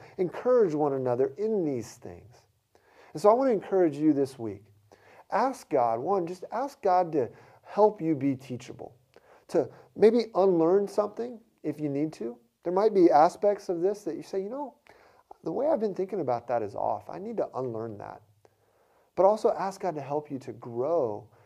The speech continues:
in this gospel fluency that we're, we're addressing over these next eight weeks. A-, and then I also want to encourage you, if you haven't already, uh, get your own gospel primer.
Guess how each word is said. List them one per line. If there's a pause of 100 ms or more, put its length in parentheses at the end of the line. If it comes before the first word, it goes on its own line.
(260)
in
this
gospel
fluency
that
we're, (320)
we're
addressing
over
these
next (220)
eight
weeks. (840)
A-,
and
then
I
also
want
to
encourage
you,
if
you
haven't
already, (420)
uh, (100)
get
your
own
gospel
primer.